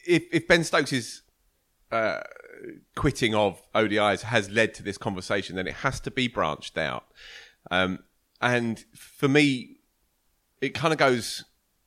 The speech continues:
hand in glove, really, with, with, with Stokes's, Stokes's call. But, uh, it's quite telling that this week, or in fact, the end of last week, the news came out that C S A,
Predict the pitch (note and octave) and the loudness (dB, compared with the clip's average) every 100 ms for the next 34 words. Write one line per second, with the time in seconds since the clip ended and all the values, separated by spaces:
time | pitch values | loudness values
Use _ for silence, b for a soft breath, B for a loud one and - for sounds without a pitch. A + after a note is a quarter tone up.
0 | _ _ C3 D3+ D#3+ B2+ A#2 B2+ C#3 G#2+ | _ _ -6 2 2 2 0 0 2 2
1 | A2 B2 A#2+ G#2+ F2 F#2+ F#2+ F#2+ F#2 - | 2 4 6 4 0 -2 -4 -6 -8 -6
2 | - F2+ - E2 D#2 - - - F2+ C#2+ | -2 -2 -4 -10 -12 -14 -20 -8 -8 -6
3 | C#2+ - - D#2+ D#2+ F#2+ - _ b b | -12 -10 -6 -6 -4 -4 -6 _ b b
4 | b b b b b b _ _ - G2+ | b b b b b b _ _ -4 2
5 | F#2+ - - E3 - D#3 B2 G2 G#2 G2 | 2 0 0 0 2 2 4 2 -2 0
6 | C#3 - - A#2+ C3+ G#2+ - - - - | -2 -2 -6 0 0 0 -6 -12 -14 -20
7 | _ _ C3 A2+ G#2+ - A#2 A#2 G2+ A#2+ | _ _ -2 0 0 -2 4 4 6 4
8 | A#2 - G2+ A2+ A#2 A2 B2 G#2 G2+ F#2 | 4 2 -2 0 0 0 2 2 2 0
9 | F2+ F2+ - A2+ F#2 - G2 E2+ G#2+ - | -2 -8 -2 0 0 2 2 2 0 -6